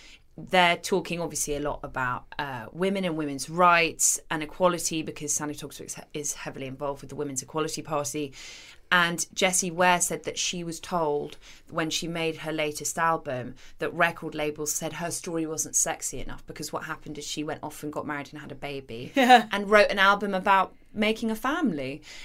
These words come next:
Speaker 1: And for her, she was like, "This is the most fucking incredible thing I've ever done. So rich with emotion and experience to dig." And they were like, "Well, that's not really sexy enough for an album." And it's interesting 'cause Sandy Toksvig, being the kind of genius that she is,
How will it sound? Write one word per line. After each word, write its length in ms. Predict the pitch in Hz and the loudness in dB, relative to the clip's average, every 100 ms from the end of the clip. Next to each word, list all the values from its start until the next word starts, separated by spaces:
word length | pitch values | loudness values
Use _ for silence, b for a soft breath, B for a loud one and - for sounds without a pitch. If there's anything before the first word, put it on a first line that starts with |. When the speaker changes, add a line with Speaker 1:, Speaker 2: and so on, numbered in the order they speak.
| - | -2
Speaker 1:
And 160 | 190 | -2
for 140 | 190 208 | 2 2
her, 240 | 233 254 | 4 2
she 160 | 247 220 | 0 -2
was 180 | 220 226 | -2 0
like, 180 | 185 | 0
"This 160 | 202 - | 0 -2
is 80 | 208 | 0
the 80 | 214 | -2
most 220 | 202 - | -2 -6
fucking 300 | 214 - 196 | -10 -8 -10
incredible 420 | 196 233 190 185 | -4 -4 -2 -8
thing 200 | 185 220 | -4 -4
I've 140 | 175 165 | -4 -6
ever 160 | 160 | -10
done. 480 | - 220 160 98 143 | -2 2 2 0 -4
So 280 | - 220 190 | 0 0 0
rich 720 | 180 190 247 233 - - - B B - | -2 4 6 6 4 -4 -4 B B 0
with 120 | 185 | 2
emotion 680 | 190 202 214 202 160 151 - | 4 4 2 2 -2 -4 -4
and 80 | 165 | -4
experience 540 | - - 190 175 - | -4 -2 -2 0 -2
to 140 | - - | -4 -2
dig." 340 | 190 147 135 | 2 2 0
And 140 | 160 165 | -6 -4
they 100 | 160 | -2
were 120 | 160 | 0
like, 420 | 151 135 - - - - - | 0 0 -4 -10 -14 -14 -8
"Well, 160 | 160 156 | -2 0
that's 200 | 139 - | 0 -2
not 140 | 165 | -2
really 160 | 151 151 | -4 -4
sexy 440 | - - - 151 | -4 -4 -4 -6
enough 200 | 147 147 | -6 -6
for 180 | - 143 | -6 -4
an 120 | 147 | -4
album." 480 | 160 156 - 104 - - - B B B - | -4 -6 -6 -10 -10 -12 -12 B B B -4
And 100 | 185 | 0
it's 160 | 170 | 2
interesting 380 | 208 202 - 160 | 2 2 -4 -6
'cause 160 | 160 151 | -4 -4
Sandy 320 | 190 175 165 | 0 -2 -4
Toksvig, 420 | 165 170 - 139 | -8 -8 -6 -8
being 260 | - 147 143 | -4 -4 -4
the 100 | 143 | -8
kind 240 | - 147 | -10 -10
of 60 | 147 - - - | -8 -10 -12 -10
genius 320 | - 156 143 | -6 -4 -6
that 180 | - 139 | -8 -8
she 200 | - 156 | -6 -4
is, 260 | 147 131 | -4 -4